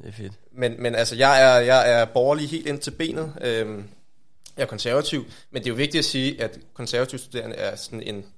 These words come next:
Speaker 2: en paraplyorganisation for, for alle borgerlige.
Speaker 1: Mm.
Speaker 2: Fordi der ikke rigtig er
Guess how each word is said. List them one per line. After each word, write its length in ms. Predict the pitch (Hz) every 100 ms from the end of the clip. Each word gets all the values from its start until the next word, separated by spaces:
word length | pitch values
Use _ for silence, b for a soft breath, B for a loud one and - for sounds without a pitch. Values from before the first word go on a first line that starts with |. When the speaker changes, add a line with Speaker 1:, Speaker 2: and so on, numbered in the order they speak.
| -
Speaker 2:
en 100 | 101
paraplyorganisation 1160 | 120 107 - 180 175 - - 117 113 110 120
for, 160 | 107 110
for 120 | - -
alle 200 | 123 147
borgerlige. 380 | 110 101 107 101 b b
Speaker 1:
Mm. 100 | 131
Speaker 2:
Fordi 140 | 123
der 100 | 127
ikke 140 | 127 131
rigtig 240 | 135 139
er 180 | - 117